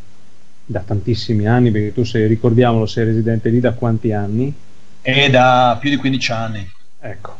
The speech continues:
Speaker 1: quindi voglio dire, sei quasi un cittadino, voglio dire. Eh, un buon motivo per un europeo, eh, per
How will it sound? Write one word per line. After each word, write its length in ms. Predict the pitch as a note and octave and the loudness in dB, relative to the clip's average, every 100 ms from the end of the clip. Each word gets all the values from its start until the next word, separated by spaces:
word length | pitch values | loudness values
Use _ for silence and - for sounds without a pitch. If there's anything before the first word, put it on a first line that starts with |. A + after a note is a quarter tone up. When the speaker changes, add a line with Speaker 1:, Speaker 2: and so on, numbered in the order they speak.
| - | -10
Speaker 1:
quindi 240 | - G#2+ | -4 0
voglio 180 | G#2+ G#2 | 0 2
dire, 380 | G#2 A#2 A2+ G#2+ | 6 6 6 2
sei 340 | - - B2+ A#2 | -6 0 2 4
quasi 340 | C3+ C#3+ C#3+ | 4 6 6
un 160 | C3+ B2+ | 4 2
cittadino, 720 | - B2+ C#3 B2+ D#3 C3 A2 | -2 -4 -2 2 4 4 2
voglio 280 | G#2 G#2 G#2+ | -2 -2 -2
dire. 460 | G#2+ G#2+ G#2 G#2+ G#2 - - - - - - - | -2 -2 -2 -6 -10 -12 -12 -12 -12 -12 -12 -12
Eh, 720 | A1 A1 - G1+ - - - | -10 -10 -10 -10 -10 -10 -8
un 280 | B2+ B2+ C3+ | 4 6 8
buon 280 | C3 E3+ F#3 | 8 8 8
motivo 680 | F3+ F3 E3 E3+ D3+ C3+ | 6 4 4 4 6 4
per 360 | B2 C3 C3+ C#3 | 2 2 2 4
un 160 | C3+ C3 | 4 4
europeo, 1000 | C3+ C3+ B2 - C3+ C3 A#2 G#2+ G2 F2+ - - - - - - - - - - - | 4 4 2 2 4 6 4 0 -2 -6 -10 -12 -10 -10 -10 -10 -10 -10 -10 -10 -10
eh, 920 | A2 A2 G#2+ G#2+ G#2 G#2 G2+ G2+ G2+ G2+ G2+ | -8 -6 -6 -6 -6 -6 -6 -8 -8 -8 -2
per 560 | B2 A#2+ A#2+ A#2+ A2+ | 2 2 4 4 4